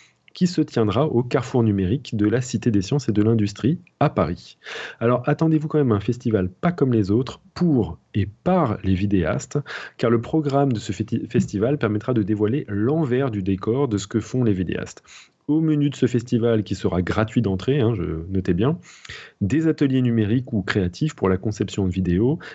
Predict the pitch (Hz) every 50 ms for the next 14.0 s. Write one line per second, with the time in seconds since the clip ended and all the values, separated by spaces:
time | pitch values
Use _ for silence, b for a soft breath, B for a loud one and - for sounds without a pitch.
0 | B - 98 95 98 - 147 147 143 147 143 131 120 135 143 147 143 117 - 107
1 | 92 98 92 - - 120 123 123 120 123 117 - - 139 135 131 - 117 98 98
2 | 95 - - 107 98 101 98 104 104 101 - 107 104 117 113 98 92 85 - -
3 | - 131 127 123 120 117 113 - - - 127 127 - - 175 175 - - 123 120
4 | 120 - 123 123 117 113 98 87 92 92 90 101 139 160 156 123 131 139 131 123
5 | 104 92 92 92 95 101 104 107 110 113 101 87 90 - 101 98 95 95 - -
6 | 117 110 - - 87 - 151 175 175 - B B B B B B - 143 175 208
7 | 151 127 - - - 175 175 - - 131 156 170 139 120 120 117 107 98 95 -
8 | 139 151 - 110 101 110 107 - 104 92 87 120 147 139 110 107 127 127 - 120
9 | 107 - - 120 110 101 92 87 76 76 - 143 - - 95 92 92 - 101 90
10 | 90 90 143 135 107 95 107 92 90 92 85 87 113 104 104 98 98 92 - -
11 | 87 - - 131 123 127 - 110 - 110 95 - - - - 139 - - 90 80
12 | 107 143 180 175 B B B B B - 104 95 143 170 180 131 107 92 92 -
13 | 120 131 139 135 131 120 120 - _ _ - 120 107 101 98 95 87 85 80 80